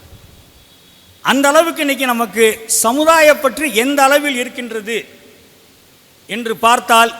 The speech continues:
இனிமேல் தான் அந்த சமுதாய பற்று வளர வேண்டும் என்று சொல்ல கடமைப்பட்டிருக்கின்றேன். அயோத்தியிலே திரு ராங்கியம் சிவா அண்ணன் அவர்களும் இங்கு வந்துள்ள கே என் எஸ் அண்ணன் அவர்களும் இருந்து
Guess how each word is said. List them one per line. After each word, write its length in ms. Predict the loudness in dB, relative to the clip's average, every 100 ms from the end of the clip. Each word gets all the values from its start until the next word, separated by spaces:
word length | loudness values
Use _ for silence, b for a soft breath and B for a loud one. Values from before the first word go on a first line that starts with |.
| -8
இனிமேல் 520 | -4 0 2 2 0
தான் 220 | -2 -2
அந்த 180 | -2 -4
சமுதாய 500 | -4 -4 -2 -2 -4
பற்று 300 | -10 -12 -14 -4
வளர 340 | -2 2 2
வேண்டும் 360 | 2 0 -4 -8
என்று 180 | -10 -12
சொல்ல 280 | -12 -12 -12
கடமைப்பட்டிருக்கின்றேன். 960 | -12 -12 -12 -14 -16 -16 -16 -18 -18 -20 _ _ b b b _
அயோத்தியிலே 680 | -6 -2 -2 -2 -8 -6 -4 -4 -8 -20 -20 -20 -20 -12
திரு 220 | -4 0 -2 -4 -16 -20 -20 -20 -20 -20 -20 -20 _ _ _ _ _ -2
ராங்கியம் 400 | 0 0 -2 -2
சிவா 280 | -2 0
அண்ணன் 200 | 0 0
அவர்களும் 460 | -6 -6 -6 -8 -10 -18
இங்கு 200 | -10 -6
வந்துள்ள 380 | -4 -2 -2 -2
கே 220 | -2 0
என் 120 | 0
எஸ் 180 | -2 -6
அண்ணன் 220 | -8 -8
அவர்களும் 480 | -10 -8 -8 -8 -8
இருந்து 520 | -6 -4 -4 -4 -6